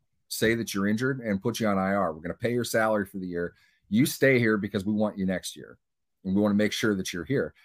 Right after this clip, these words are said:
That's what they did with McNichols. Now, McNichols has been around for a while. It seems like he's the, the N F L's bicycle for the amount of different teams he's played on, but they wouldn't have put him on I R when he'd been with the team for, like, eight days,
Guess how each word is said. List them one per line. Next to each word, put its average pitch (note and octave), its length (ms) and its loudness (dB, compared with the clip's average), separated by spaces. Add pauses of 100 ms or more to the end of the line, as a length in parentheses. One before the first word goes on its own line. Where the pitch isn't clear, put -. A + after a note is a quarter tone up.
(380)
That's B2 320 8
what A#3+ 100 0
they G#3+ 80 4
did E3 180 2
with A#2+ 160 0
McNichols. - 680 -4
Now, F#2+ 80 -2
McNichols C3+ 520 2
has G2 120 -4
been A#2 180 2
around A2 380 2
for F#2 160 -6
a E2 60 -4
while. D#2 340 -2
It F#2+ 80 -8
seems G#2 200 -4
like F#2+ 120 -4
he's G2+ 240 -6
the, F#2 200 -8
the F#2+ 100 -2
N G2 100 0
F - 120 -4
L's F2+ 240 -2 (280)
bicycle F#2 500 0
for F2+ 160 -8
the E2+ 100 -8
amount F#2 220 -2
of E2+ 60 -8
different F#2 260 -6
teams G2 220 -2
he's A2 180 -2
played E2 240 -2
on, D2 240 -4 (380)
but G#2+ 340 8
they A#2 240 8
wouldn't D3 320 4
have G#2 120 -2
put C3 160 4
him G#2 100 4
on G2 100 4
I F#2+ 220 2
R D#2+ 480 -2
when F#2+ 100 -4
he'd G#2 140 2
been B2+ 100 2
with A#2+ 120 0
the F#2 60 -10
team B2 300 0
for, G2 100 0
like, F2+ 260 -2
eight G#2 260 -4
days, F2+ 480 -4